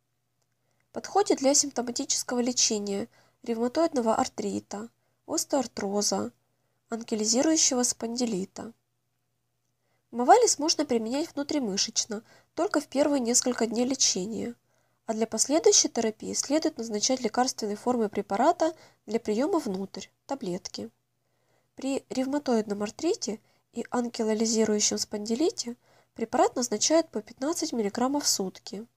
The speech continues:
При остеоартрозе суточная доза составляет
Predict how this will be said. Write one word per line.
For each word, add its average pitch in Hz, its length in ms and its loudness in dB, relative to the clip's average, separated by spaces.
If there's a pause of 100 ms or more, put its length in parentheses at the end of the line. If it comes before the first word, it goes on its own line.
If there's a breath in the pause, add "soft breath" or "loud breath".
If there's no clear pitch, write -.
(1000)
При 240 240 -6
остеоартрозе 254 840 2 (260 soft breath)
суточная 233 520 0
доза 320 300 4
составляет 269 680 0